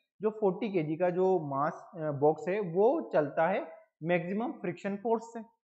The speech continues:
मैक्सिमम फ्रिक्शन फोर्स से चलता है वो। तो हमने क्या किया, यूनिट मास पर उसका फोर्स निकाला, तो फ्रिक्शन, maximum friction upon forty। और टोटल सिस्टम का फोर्स कितना, अ, टोटल सिस्टम का मास कितना है, फ़ोर्टी प्लस टेन।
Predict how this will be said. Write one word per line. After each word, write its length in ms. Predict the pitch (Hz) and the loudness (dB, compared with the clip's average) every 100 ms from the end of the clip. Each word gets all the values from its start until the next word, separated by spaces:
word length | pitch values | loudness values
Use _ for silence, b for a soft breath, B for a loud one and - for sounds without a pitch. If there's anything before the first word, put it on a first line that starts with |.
| _ 151 | _ -10
मैक्सिमम 400 | 160 - 208 233 | -8 -4 -4 -4
फ्रिक्शन 420 | 185 160 208 202 | -6 -6 -6 -4
फोर्स 280 | 196 175 - | -2 -2 -4
से 100 | 185 | -2
चलता 300 | 156 139 147 | -2 0 -2
है 100 | 143 | -2
वो। 140 | 143 - - b b b - | -6 -10 -20 b b b 4
तो 60 | |
हमने 280 | 220 220 233 | 4 4 0
क्या 180 | 220 190 | 2 0
किया, 260 | 180 233 214 | 2 0 0
यूनिट 560 | 151 165 190 214 202 | -2 -2 -2 -2 -6
मास 360 | 180 156 165 - | -4 -2 -4 -4
पर 100 | 208 | -2
उसका 320 | 175 156 208 | -2 0 -2
फोर्स 240 | 202 208 208 | 0 -2 -4
निकाला, 280 | 208 190 170 175 b b b _ | -4 -2 -4 -6 b b b _
तो 80 | 202 | -2
फ्रिक्शन, 600 | 196 220 - - 254 247 165 | 0 -2 -2 0 0 2 2
maximum 380 | 170 185 214 226 | 2 2 -2 -4
friction 380 | - - 247 214 | -6 -8 -8 -8
upon 300 | 160 202 311 - - - | -6 -6 -6 -10 -10 -2
forty। 280 | 226 311 240 - _ _ B B 196 | -2 -2 -12 -14 _ _ B B 2
और 200 | 202 - | 2 4
टोटल 300 | 202 233 233 | 4 4 0
सिस्टम 400 | 226 - 220 220 | -4 -6 -4 -2
का 100 | 226 | -4
फोर्स 340 | 220 214 214 | -2 -4 -4
कितना, 220 | 202 180 | -8 -8
अ, 280 | 180 208 180 | -10 -4 -4
टोटल 400 | 180 202 196 220 | -2 -4 -2 -4
सिस्टम 380 | 220 202 - 208 | -6 -10 -8 -6
का 120 | 220 | -4
मास 280 | 190 190 196 | -2 -2 -4
कितना 220 | 185 175 | -8 -8
है, 100 | 208 | -10
फ़ोर्टी 460 | 311 - 202 190 220 | -12 -6 -6 -6 -8
प्लस 340 | 220 202 208 - | -6 -8 -8 -12
टेन। 260 | 208 214 | -12 -12